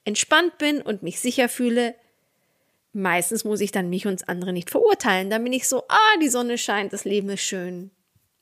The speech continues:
Enjoy." Ja, es ist dann meistens so ein Genuss, so eine Zufriedenheit. Das ist das entspannte Nervensystem. Wenn unser Nervensystem nicht entspannt ist, tendieren wir dazu,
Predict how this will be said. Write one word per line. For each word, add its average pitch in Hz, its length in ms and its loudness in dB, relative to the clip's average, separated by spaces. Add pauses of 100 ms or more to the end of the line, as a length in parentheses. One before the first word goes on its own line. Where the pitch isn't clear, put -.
Enjoy." 196 640 4 (120)
Ja, 214 400 0
es - 140 -2
ist - 220 -4
dann 208 100 -4
meistens 220 320 -2
so 262 60 -2
ein 269 160 2
Genuss, 240 520 4
so 220 60 -2
eine 214 160 -2
Zufriedenheit. 196 720 -4 (800)
Das 196 160 -4
ist - 180 -2
das - 140 0
entspannte 190 460 -4
Nervensystem. 170 840 -8 (520)
Wenn 208 140 2
unser 214 180 4
Nervensystem 190 600 0
nicht 185 200 -2
entspannt 233 420 0
ist, 277 220 -2
tendieren 190 420 -2
wir 208 80 -2
dazu, 220 540 0